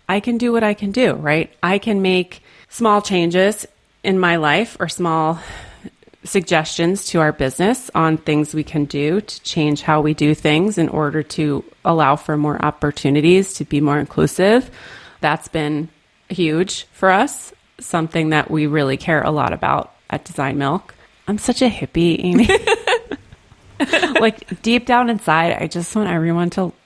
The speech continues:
love one another. <laughs> It's, it's really weird, but, like, that's where I've gotten to in my life.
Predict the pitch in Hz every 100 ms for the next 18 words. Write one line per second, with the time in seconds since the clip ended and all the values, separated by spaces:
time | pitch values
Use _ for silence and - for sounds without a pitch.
0 | - 151 160 185 180 190 196 202 202 196
1 | 359 339 208 - - - 285 - 381 -
2 | 381 - 285 - 269 - 254 277 294 277
3 | 240 254 247 196 175 - 185 - 180 -
4 | 202 196 180 175 202 202 170 156 143 147
5 | 151 160 160 -